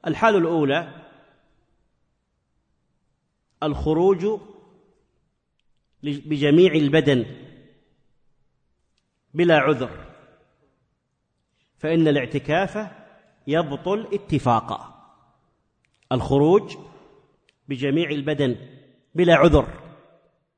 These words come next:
فإن الاعتكاف يبطل اتفاقا. الحالة الثانية الخروج ببعض البدن، كما فعل رسول الله صلى الله عليه وسلم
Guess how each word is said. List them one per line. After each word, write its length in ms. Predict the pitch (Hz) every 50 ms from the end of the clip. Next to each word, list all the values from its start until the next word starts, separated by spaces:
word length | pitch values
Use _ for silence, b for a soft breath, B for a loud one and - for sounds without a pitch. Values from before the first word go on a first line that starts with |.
| _ _ _ _ _ _ _ _
فإن 540 | - 143 143 170 165 160 147 143 156 196 214 - - - - - - - _ _ _ _ _ _ _ _ _ _ _ _ _ _ _ _ _ -
الاعتكاف 540 | 151 147 139 - 151 143 - 160 160 156 -
يبطل 640 | 151 143 151 165 147 151 - 185 196 190 170 - - - - - _ _ -
اتفاقا. 880 | 156 160 170 - 160 147 139 151 143 135 - - 131 113 - - - - - - - - _ _ _ _ _ _ _ _ _ _ _ _ _ _ _ _ _ _ _ _ _ _ _ _ _ _ _ _ _ _ _ _
الحالة 300 | 156 143 - - 226 233
الثانية 760 | 220 196 - - 196 190 170 147 139 139 139 156 156 - - - - - _ _ _ _ _ _ _ _ _ _ _ _ _ _ _ _ -
الخروج 640 | 170 160 147 139 151 156 156 170 196 208 180 170 208 233 208 - - _ _ _ _ _ _ _ _ _ _ _ -
ببعض 360 | 147 151 - 202 170 175 160
البدن، 460 | 165 156 143 180 170 151 156 131 113 98 - - - - _ _ _ _ _ _ _ _ _ _ _ _ _ _ _ _ _ _ _ _ _ _ _ _ _ _ _ _ _ _ _ _ _
كما 260 | - 240 208 175 165 147
فعل 400 | 165 170 147 139 143 139 139 139
رسول 260 | 131 - 160 151 143
الله 260 | 139 135 143 139 135
صلى 160 | 131 143 131
الله 120 | 120 - -
عليه 20 |
وسلم 580 | - 156 165 180 208 240 254 - - - -